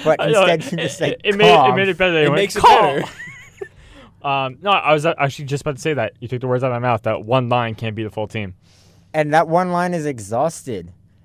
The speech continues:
Speaker 1: They burnt themselves out in the beginning of the
Speaker 3: Oh,
Speaker 1: year.
Speaker 3: don't, they're gonna get Jack Hughes. Who cares?
Speaker 2: Avs lose. Stop.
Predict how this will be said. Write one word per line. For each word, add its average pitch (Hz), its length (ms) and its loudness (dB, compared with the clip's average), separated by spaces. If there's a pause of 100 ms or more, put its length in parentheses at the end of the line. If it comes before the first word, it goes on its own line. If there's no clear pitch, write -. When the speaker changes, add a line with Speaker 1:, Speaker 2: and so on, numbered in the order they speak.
(320)
Speaker 1:
They 156 120 -6
burnt 151 500 -6
themselves 147 520 -4
out 147 220 -2
in 139 60 -12
the 120 80 -8
beginning 127 380 -6
of 117 40 -10
the 117 80 -10
Speaker 3:
Oh, 120 40 -8
Speaker 1:
year. 127 260 -4
Speaker 3:
don't, - 180 -4
they're 180 100 -6
gonna 220 140 -10
get 202 140 -10
Jack 120 220 -12
Hughes. 110 220 -16
Who 127 60 -18
cares? 107 220 -18
Speaker 2:
Avs 151 420 2
lose. 139 400 -4
Stop. - 420 -12